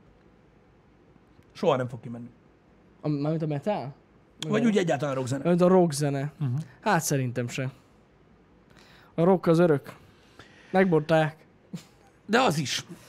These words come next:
Speaker 2: Tényleg az amúgy.
Speaker 1: Meg,
Speaker 2: Szerintem
Speaker 1: meg
Speaker 2: is.
Speaker 1: amúgy, érted, akárhogy is próbálják a hangszeres zenét megölni ezek a nyomorultak, az meg úgyse fogják tudni.
Speaker 2: Nem
Speaker 1: Nem
Speaker 2: lehet.
Speaker 1: tudsz egyszerűen olyat csinálni.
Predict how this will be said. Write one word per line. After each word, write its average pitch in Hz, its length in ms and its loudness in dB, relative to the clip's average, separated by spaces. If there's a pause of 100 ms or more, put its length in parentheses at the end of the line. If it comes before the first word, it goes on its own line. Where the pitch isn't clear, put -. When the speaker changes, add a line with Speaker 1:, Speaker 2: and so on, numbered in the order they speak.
(240)
Speaker 2:
Tényleg 185 300 4
az 160 180 0
amúgy. 160 360 0
Speaker 1:
Meg, 208 140 6
Speaker 2:
Szerintem 214 300 2
Speaker 1:
meg 214 80 4
Speaker 2:
is. 214 60 2
Speaker 1:
amúgy, 220 160 0
érted, 208 280 -4
akárhogy 175 420 2
is 156 120 -2
próbálják 147 500 2
a 143 40 -4
hangszeres 147 400 -2
zenét 135 260 -2
megölni 135 380 0
ezek 127 160 -2
a 139 40 -4
nyomorultak, 139 640 -2
az 135 100 -2
meg 151 100 -4
úgyse 156 220 0
fogják - 360 -8
tudni. - 300 -14 (220)
Speaker 2:
Nem 165 300 2
Speaker 1:
Nem 220 100 4
Speaker 2:
lehet. 208 160 10
Speaker 1:
tudsz 127 140 0
egyszerűen 143 420 2
olyat 120 200 -4
csinálni. 104 440 -12